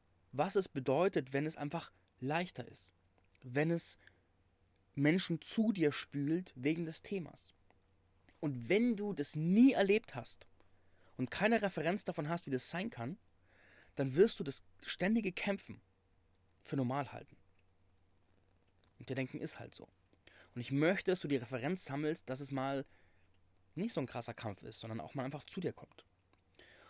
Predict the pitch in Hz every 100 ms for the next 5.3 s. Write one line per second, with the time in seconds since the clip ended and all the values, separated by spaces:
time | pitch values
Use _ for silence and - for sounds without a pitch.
0 | - 135 131 165 160 160 208 - 214 180
1 | 143 131 123 160 156 147 139 143 - 110
2 | 98 92 - 175 - - _ _ _ _
3 | _ 101 - - 165 208 208 185 170 165
4 | 117 - 110 165 156 147 - 135 - 113
5 | - 139 143